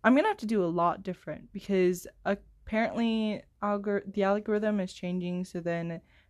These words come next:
things with filters on them are less likely to be seen, and things with more than one page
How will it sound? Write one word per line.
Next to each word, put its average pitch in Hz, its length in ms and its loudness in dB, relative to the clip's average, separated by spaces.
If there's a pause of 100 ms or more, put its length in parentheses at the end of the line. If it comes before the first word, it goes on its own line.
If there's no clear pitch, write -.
(160)
things 220 360 2
with 180 140 -2
filters 247 420 -2
on 233 220 2
them 220 380 2
are 180 320 -2
less 180 260 -2
likely 180 240 -4
to 165 60 -6
be 170 80 -6
seen, 240 720 0
and 160 520 -6 (460)
things 214 560 2
with 165 240 -6
more 180 160 -4
than 175 140 -4
one 165 140 -6
page 269 580 0